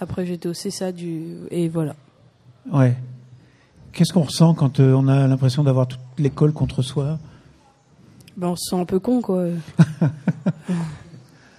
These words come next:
Speaker 1: On
Speaker 2: Ouais.
Speaker 1: a
Speaker 2: On se sent un peu con ou on se dit que c'est tous les autres qui sont cons ?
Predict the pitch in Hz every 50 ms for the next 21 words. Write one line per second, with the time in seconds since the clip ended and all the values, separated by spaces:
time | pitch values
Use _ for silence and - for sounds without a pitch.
0 | _ _ _ _ _ _ _ - - - - - - 202 196 170 160 156 151 147
1 | 170 170 165 151 - - - _ _ _ _ _ _ _ _ _ - - - 180
2 | 143 127 151 147 180 175 156 143 165 - 269 277 247 175 156 139 131 156 - -
3 | 135 - 180 175 151 147 165 165 - 160 127 139 143 131 - 139 139